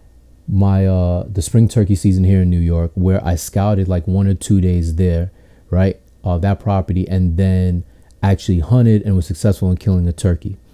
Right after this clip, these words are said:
Then immediately after the turkey season was over, I actually was out scouting maybe four or five days in total.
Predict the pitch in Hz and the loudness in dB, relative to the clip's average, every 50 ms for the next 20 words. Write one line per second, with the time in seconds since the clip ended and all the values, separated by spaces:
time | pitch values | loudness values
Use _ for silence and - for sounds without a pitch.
0 | - - - - - - - - - 90 104 101 98 92 92 98 107 117 120 127 | -20 -20 -20 -20 -20 -20 -18 -8 -2 2 4 4 4 4 4 6 6 6 6 6
1 | 123 104 110 113 107 104 98 - 98 92 87 - - 123 117 101 104 90 - 107 | 4 2 2 2 2 0 0 0 -2 -4 -4 -2 0 0 0 0 -2 -2 -2 0
2 | 95 98 95 95 90 92 95 90 87 82 87 85 85 - - - - - - _ | 0 0 0 0 0 0 0 0 0 0 -2 -4 -6 -8 -14 -20 -20 -20 -20 _
3 | - _ _ _ - 92 117 170 175 135 117 101 - - 110 104 95 101 92 120 | -20 _ _ _ -2 0 0 2 2 2 0 0 0 0 0 2 2 0 0 2
4 | 104 98 98 98 - _ - - - - - 120 110 113 113 101 101 95 95 92 | 0 0 0 -2 -6 _ -14 -14 -6 0 2 4 4 4 4 4 2 2 2 0
5 | 92 92 _ _ - - _ _ _ _ _ _ _ - 104 98 98 98 101 107 | -2 -4 _ _ -20 -20 _ _ _ _ _ _ _ -2 0 2 2 4 4 4
6 | 110 107 95 101 101 101 101 101 - - - - 117 113 123 143 139 120 - - | 4 2 2 2 2 2 0 0 -4 -6 -6 -2 0 2 2 2 0 -2 -2 -4
7 | 131 135 156 131 110 110 131 139 147 151 - - 107 104 - - 123 117 127 131 | -4 -2 -2 -2 0 2 2 2 2 0 0 0 -2 0 2 2 4 4 4 2
8 | 143 151 160 | 2 0 -2